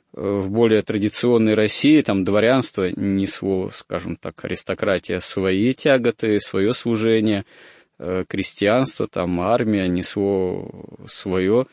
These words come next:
служение. Вот. И, собственно говоря, ведь раскол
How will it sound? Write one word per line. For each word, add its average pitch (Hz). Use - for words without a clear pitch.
служение. 113
Вот. 107
И, 104
собственно 117
говоря, 123
ведь 113
раскол 117